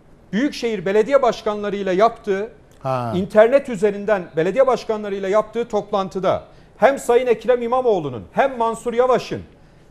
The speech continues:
Speaker 1: ellerindeki mezarlık verilerine dayanarak yaptıkları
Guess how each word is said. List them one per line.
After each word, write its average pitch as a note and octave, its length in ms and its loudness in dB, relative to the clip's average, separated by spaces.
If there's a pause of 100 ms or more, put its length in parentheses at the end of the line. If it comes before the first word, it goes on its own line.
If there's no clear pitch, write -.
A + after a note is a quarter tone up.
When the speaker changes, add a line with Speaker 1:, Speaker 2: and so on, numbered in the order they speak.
(160)
Speaker 1:
ellerindeki A#3 680 2
mezarlık A#3 600 0
verilerine A3+ 500 0
dayanarak G#3+ 540 0 (840)
yaptıkları A3+ 720 0